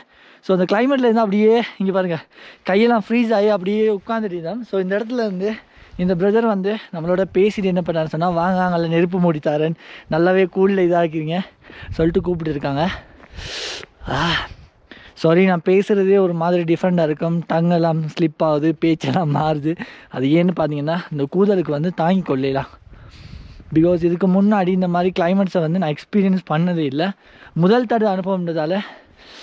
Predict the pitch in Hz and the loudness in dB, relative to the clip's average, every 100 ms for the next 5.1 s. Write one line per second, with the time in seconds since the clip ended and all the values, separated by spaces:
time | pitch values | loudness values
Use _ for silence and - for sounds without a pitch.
0 | - - 147 165 170 135 160 143 143 151 | -14 -8 0 0 0 -6 -6 -4 -4 -4
1 | 143 - - - - - - - - - | -6 -8 -16 -20 -20 -18 -16 -16 -16 -20
2 | - _ - 160 156 170 208 220 202 269 | -20 _ -4 0 0 2 2 4 2 2
3 | 269 202 180 160 190 180 180 220 247 220 | 0 0 0 0 0 0 2 2 2 2
4 | 208 220 202 277 - 254 208 220 202 185 | 2 2 2 0 0 -2 0 0 0 0
5 | 226 | -2